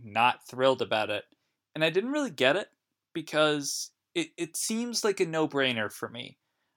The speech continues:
A dynamic, young, proven player who can step in on both ends or sub and isn't expensive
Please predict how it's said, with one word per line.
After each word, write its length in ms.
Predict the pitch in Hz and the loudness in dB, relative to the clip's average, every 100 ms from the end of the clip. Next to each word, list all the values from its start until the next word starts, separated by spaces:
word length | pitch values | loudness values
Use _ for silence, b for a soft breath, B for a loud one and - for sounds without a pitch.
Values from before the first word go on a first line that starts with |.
| _ _ _ | _ _ _
A 80 | 139 | -2
dynamic, 840 | 139 127 123 123 156 180 208 - - _ | 2 0 2 2 2 0 -4 -8 -20 _
young, 680 | 143 131 139 139 165 175 202 214 _ _ | -20 -2 2 2 0 -6 -14 -20 _ _
proven 580 | - - 151 165 170 208 | -18 -4 0 0 0 -10
player 600 | 202 - 120 110 117 151 _ _ _ _ _ - | -8 0 0 2 -2 -6 _ _ _ _ _ -6
who 460 | 170 147 143 139 135 | -2 0 0 -2 -4
can 260 | - 147 131 | -8 -8 -6
step 480 | - - 151 156 - | -6 -4 -2 -2 -2
in 280 | 139 139 - _ | -2 -4 -8 _
on 240 | 135 123 117 | -2 -2 -2
both 340 | 127 147 - | 0 0 0
ends 460 | 127 110 127 143 - _ - | -4 -6 -8 -12 -16 _ -2
or 240 | 131 151 | 0 0
sub 520 | 185 - 127 107 110 - _ _ _ _ _ _ | -2 0 2 0 -4 -12 _ _ _ _ _ _
and 600 | - 143 143 143 143 139 - _ _ | -4 0 2 0 0 -4 -10 _ _
isn't 280 | 151 147 156 | -2 0 -2
expensive 680 | 147 - 135 107 - - - | -2 -2 -2 -2 -8 -14 -18